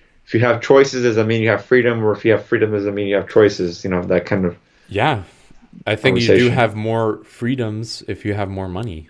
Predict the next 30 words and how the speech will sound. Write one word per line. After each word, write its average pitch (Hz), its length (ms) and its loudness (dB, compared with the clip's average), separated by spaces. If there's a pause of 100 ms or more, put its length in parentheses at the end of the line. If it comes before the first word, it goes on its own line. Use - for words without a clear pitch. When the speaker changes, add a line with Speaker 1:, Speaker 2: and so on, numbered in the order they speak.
Speaker 2:
That's, - 300 -16
that's - 400 -16
a 101 60 -16
hundred 95 200 -4
percent 90 540 -10
true. 98 440 -8
Yeah. 90 200 -16 (600)
Speaker 1:
Yeah. 92 280 4 (380)
Speaker 2:
'Cause 90 200 -6
you 90 60 -6
could, 90 420 -6
you 92 120 -6
could 90 180 -6
basically, 90 720 -2
you 87 80 -4
know, 82 300 -8 (840)
buy 90 540 0 (420)
whatever 92 360 -2
you 87 160 -8
want. 110 560 -4
You 92 80 -8
can, 90 300 -8
you 87 140 -6
know, 87 160 -4
manipulate 101 600 -4
people. 101 500 -6
You 87 120 -6
can 82 460 -10 (520)
bribe 98 300 -2
people. 98 640 -6